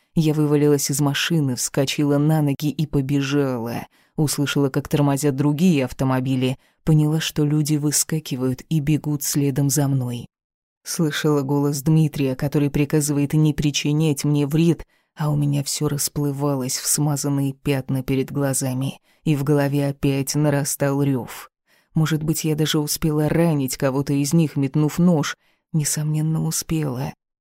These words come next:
потому что до меня доносились стоны и ругань. Казалось, весь мир начал кружиться подо мной и вокруг.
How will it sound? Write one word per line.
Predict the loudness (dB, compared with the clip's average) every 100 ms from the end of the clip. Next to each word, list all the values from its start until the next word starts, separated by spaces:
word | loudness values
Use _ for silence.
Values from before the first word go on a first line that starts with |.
| _ -4
потому | 0 0
что | -2 -2
до | 0
меня | 2 2 2
доносились | 0 0 -2 0 0 0 -2 -4
стоны | 0 0 0 0
и | -2
ругань. | -2 -4 -6 -8 _ _ _ -6
Казалось, | -2 0 0 0 -2
весь | -2 0 0 0
мир | 2 4 2 2
начал | 0 0 -2 -2
кружиться | -2 -2 -2 -2 -2 -2
подо | 0 0 2
мной | 2 2
и | 0
вокруг. | -4 -4 -4 -4 -6